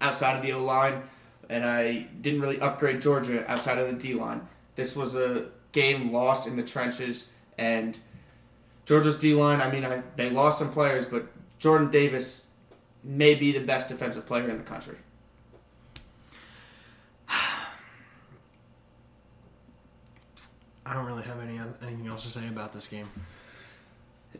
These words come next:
Speaker 1: It, it's it's a tough loss. I think Clemson's gonna be fine.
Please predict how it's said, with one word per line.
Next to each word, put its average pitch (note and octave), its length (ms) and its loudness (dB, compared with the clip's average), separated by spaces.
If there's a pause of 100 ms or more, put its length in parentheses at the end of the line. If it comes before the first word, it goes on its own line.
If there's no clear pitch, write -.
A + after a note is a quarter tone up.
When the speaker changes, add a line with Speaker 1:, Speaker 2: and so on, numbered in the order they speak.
Speaker 1:
It, - 240 -8
it's - 400 2 (360)
it's - 600 -4
a D#3 80 2
tough G#3 340 2
loss. F#3+ 320 8
I E3+ 80 6
think E3 220 0
Clemson's D3 400 0
gonna B2+ 120 -4
be A2+ 60 -4
fine. - 260 -10